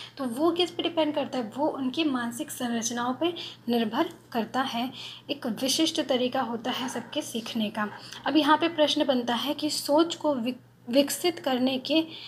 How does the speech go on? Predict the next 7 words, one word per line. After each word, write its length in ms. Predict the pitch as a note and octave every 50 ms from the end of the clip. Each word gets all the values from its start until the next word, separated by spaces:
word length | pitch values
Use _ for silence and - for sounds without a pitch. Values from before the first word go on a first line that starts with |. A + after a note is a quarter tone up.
| - - - - - - - - - -
दो 320 | A3+ G3+ - C#4+ D#4 E4+ E4
मूलभूत 480 | D#4 D4 D4 D4 C#4+ B3+ A#3+ D4 D4+ -
प्रक्रियाएं 540 | - C4 - - C4+ B3 B3 B3+ B3+ D4+ D4
क्या 240 | - - C4 A#3+
हैं, 300 | A#3+ A3 - G#3+ G#3+ G3+ F3 - - - - - - -
ठीक 160 | - D#4+ -
है। 160 | D4+ A3 -